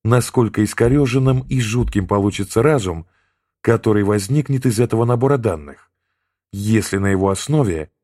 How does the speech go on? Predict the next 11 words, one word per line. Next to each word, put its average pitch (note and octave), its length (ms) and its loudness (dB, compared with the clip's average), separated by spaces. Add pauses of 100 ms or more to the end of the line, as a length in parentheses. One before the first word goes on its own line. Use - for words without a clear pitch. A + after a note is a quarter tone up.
(280)
построить C#3 680 0
искусственный G2+ 600 -2
мозг. F2+ 340 -8 (600)
Вдруг A#2+ 600 -2 (180)
он B2+ 200 2
будет C#3 300 0
больным, A2+ 560 0 (520)
заторможенным, F#2+ 920 -2 (280)
с - 180 -4
искажёнными A#2 800 2
эмоциями, D#2 720 -4